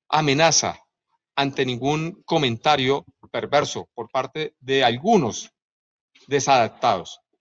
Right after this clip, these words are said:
Pueden confiar en que sencillamente cuenta con una policía cien por ciento profesional. Tras los diferentes operativos, muy seguramente estos delincuentes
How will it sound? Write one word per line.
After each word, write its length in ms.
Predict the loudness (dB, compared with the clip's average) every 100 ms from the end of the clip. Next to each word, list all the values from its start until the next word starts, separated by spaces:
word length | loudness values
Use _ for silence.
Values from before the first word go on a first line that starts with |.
| _ _ _ _ _ _ _ _ _
Pueden 240 | -2 -2 0
confiar 480 | -2 2 2 2 -2
en 100 | -8
que 100 | -6
sencillamente 560 | -6 -2 0 0 -2
cuenta 300 | 0 0 0
con 100 | -4
una 180 | -2 -2
policía 640 | 0 -2 -4 -4 -2 -4 -8 _ _ _ _ _ _ -10
cien 360 | 0 2 2
por 180 | 0 -2
ciento 420 | 0 -2 -4 -8 _
profesional. 720 | -4 -2 -4 -4 -2 -2 -4 _ _ _ _ _ -2
Tras 220 | 2 2
los 100 | 2
diferentes 480 | 0 -2 0 0 0
operativos, 720 | 0 -2 -2 -2 -2 -4 -10 _ _
muy 160 | -4 0
seguramente 680 | 0 2 2 2 0 -6 -8
estos 280 | -6 -2 0
delincuentes 720 | 0 0 2 0 0 -8